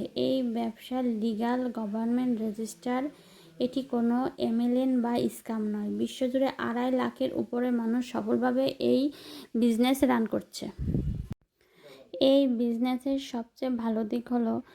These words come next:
আপনাকে কোনো প্রোডাক্ট সেল করতে হবে না, কোনো টেকনিক্যাল স্কিল দরকার নেই, ইংরেজিতে পারদর্শী হওয়ার প্রয়োজন নেই, দিনে এক থেকে দুই ঘন্টা সময় দিলেই হবে। ধাপে ধাপে সব কিছু শেখার সুযোগ পাবেন। লাইফটাইমের জন্য মেন্টর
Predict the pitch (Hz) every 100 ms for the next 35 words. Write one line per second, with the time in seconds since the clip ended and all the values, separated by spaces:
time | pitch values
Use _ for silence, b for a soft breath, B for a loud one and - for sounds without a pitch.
0 | b b 247 240 262 254 269 262 247 247
1 | 254 240 247 247 - 247 240 247 247 247
2 | 240 233 240 254 240 240 247 254 - 254
3 | 247 247 247 254 247 - - 254 240 226
4 | 220 - 247 247 277 294 B B B B
5 | B B 269 269 269 269 269 269 277 262
6 | 254 240 254 - 285 262 254 262 247 247
7 | 240 254 262 269 247 254 262 - 247 -
8 | 240 247 254 247 247 247 262 254 240 240
9 | 254 240 240 254 240 208 220 B B B
10 | B 240 247 240 262 254 247 269 262 247
11 | - 262 254 269 262 262 247 262 254 262
12 | 233 254 254 233 208 208 - b b b
13 | b 226 226 247 262 - 269 269 269 277
14 | 233 247 254 262 262 254 247 240 262 269